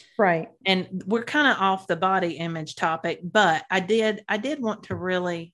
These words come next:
Speaker 2: push that home, because I think that's where you're exactly right. Anytime we're focusing on women's bodies and what they can and can't show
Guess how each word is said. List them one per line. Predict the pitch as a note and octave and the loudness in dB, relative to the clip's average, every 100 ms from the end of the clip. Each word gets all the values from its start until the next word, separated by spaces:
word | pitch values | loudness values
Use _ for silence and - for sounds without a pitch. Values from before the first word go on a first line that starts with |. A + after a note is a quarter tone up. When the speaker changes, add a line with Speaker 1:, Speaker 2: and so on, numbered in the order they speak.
| _ | _
Speaker 2:
push | - A#3 - | 0 0 0
that | F3 | -4
home, | F3 A3+ F#3+ | 0 2 2
because | F3 F3+ G3 | -2 -6 -6
I | G3+ | -4
think | G3+ G#3+ G#3 | -4 -4 -4
that's | A3 G#3+ | -6 -4
where | G3+ F3+ | -2 -2
you're | F3 F3 | -2 -4
exactly | F3 - F3+ F3+ F3 | -6 -6 -6 -4 -4
right. | E3+ F#3 E3+ D3+ - _ _ _ - | 0 0 0 -2 -8 _ _ _ 0
Anytime | G#3+ A#3+ C4 C4 A3+ G#3+ | 2 2 0 0 0 0
we're | F#3 F3+ | -2 -2
focusing | G3+ G3 F#3+ F#3 - E3+ - | 0 0 -2 -6 -6 -8 -4
on | F3 E3+ E3+ F3 _ _ - | 0 0 0 -4 _ _ -16
women's | D#3+ F#3 A3+ A3 G3+ F3+ F3+ - _ _ | -4 2 2 2 0 -2 -6 -12 _ _
bodies | D#3+ F3+ F3+ F3+ E3 D#3 D3+ D3+ - | -2 4 4 4 2 -4 -6 -10 -6
and | F3 | -2
what | F3 F3+ | 0 0
they | F3+ | 0
can | D#3+ - G3+ G3 | -4 -2 -2 0
and | F3+ E3+ | -2 -6
can't | - F#3+ F3+ - | -4 -2 -2 -6
show | - - F3+ E3 C#3+ C#3 C#3+ | -8 -4 -2 0 -2 -6 -10